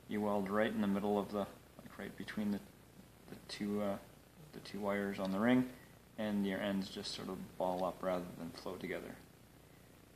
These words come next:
I'm gonna go a little bit more power. That could also have been the problem.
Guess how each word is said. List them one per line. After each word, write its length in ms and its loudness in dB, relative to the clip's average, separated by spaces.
I'm 80 -2
gonna 100 -6
go 180 -10
a 60 -2
little 140 2
bit 120 0
more 140 2
power. 380 2
That 300 -4
could 760 -16
also 220 -10
have 100 -4
been 140 -4
the 60 -4
problem. 360 -2